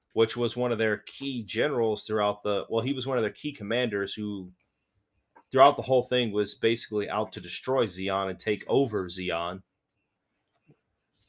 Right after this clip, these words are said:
Um, and he worked from within the organization,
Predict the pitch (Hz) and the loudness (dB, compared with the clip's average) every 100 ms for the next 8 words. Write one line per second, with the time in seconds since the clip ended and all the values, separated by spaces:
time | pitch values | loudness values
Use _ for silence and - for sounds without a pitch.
0 | - 113 110 107 104 95 95 87 85 _ | -2 4 6 6 4 0 -6 -14 -20 _
1 | _ _ _ _ _ _ _ _ _ _ | _ _ _ _ _ _ _ _ _ _
2 | _ _ _ _ - - _ _ _ - | _ _ _ _ -20 -20 _ _ _ -4
3 | 110 107 131 120 101 - 110 98 95 160 | -2 -2 0 0 0 -2 -2 -2 -2 -2
4 | 123 95 90 92 90 98 - 110 | 0 0 -2 -4 -2 -2 -2 -6